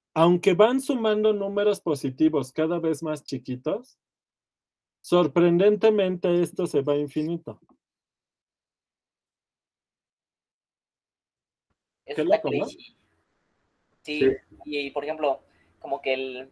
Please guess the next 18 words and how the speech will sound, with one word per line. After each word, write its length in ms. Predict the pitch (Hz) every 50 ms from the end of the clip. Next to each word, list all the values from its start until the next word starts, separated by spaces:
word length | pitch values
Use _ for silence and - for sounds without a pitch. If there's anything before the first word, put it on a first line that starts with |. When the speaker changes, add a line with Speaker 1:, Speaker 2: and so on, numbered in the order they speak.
| _ _ -
Speaker 2:
<clears throat> 880 | 98 104 - - 214 - - - _ _ _ _ _ _ _ _ _
la 160 | - 151 143
paráfrasis 440 | - 147 151 165 180 190 170 156 151
que 60 | -
le 80 | 135 131
pueden 220 | 131 160 175 180
aventar 320 | 165 135 131 131 131 151 -
para 160 | 190 175 143
acordarse, 540 | - - 120 120 135 156 160 185 233 233 - _ _ _ _ _ _ _ _ _ _
y 100 | - 131
esa 100 | 143 147
yo 100 | 135 135 139
la 100 | 139 131
decía, 220 | 117 113 151 156
era 120 | 147 147
como, 320 | - 131 120 110 107 107 101
esa 340 | - - 147 180 220 190 196
cosa, 360 | 220 233 226 262 311 339